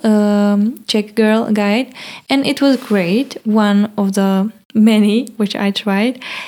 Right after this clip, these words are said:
uh, but, uh, sometimes when it's, it, through the machine, through the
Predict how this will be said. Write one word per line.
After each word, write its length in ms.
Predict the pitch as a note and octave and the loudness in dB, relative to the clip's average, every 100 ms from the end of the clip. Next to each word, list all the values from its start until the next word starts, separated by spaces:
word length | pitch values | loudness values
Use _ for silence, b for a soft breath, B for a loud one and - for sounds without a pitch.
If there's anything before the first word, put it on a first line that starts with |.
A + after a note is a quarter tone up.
| B B - | B B -4
uh, 380 | G#3+ G#3 G3+ G3+ | 0 2 2 0
but, 400 | G3+ G#3+ G#3+ - A3 | 0 -2 -4 -6 0
uh, 440 | G#3+ G#3 G#3 G#3 | 2 2 2 0
sometimes 440 | G3+ G#3+ A3 G#3 | 2 0 2 2
when 100 | G#3 | 4
it's, 320 | G#3 G3+ - G#3 | 2 0 -2 0
it, 220 | G3 - - - | 0 -4 -16 -16
through 420 | - A3+ A3 G#3+ | -2 2 4 2
the 460 | G#3+ G#3 G3 F#3+ G3 | 0 0 0 0 0
machine, 540 | A3+ A#3 - A3 G#3+ G#3+ | 0 0 2 2 2 0
through 220 | G3+ G3 | -2 0
the 220 | F#3+ | 0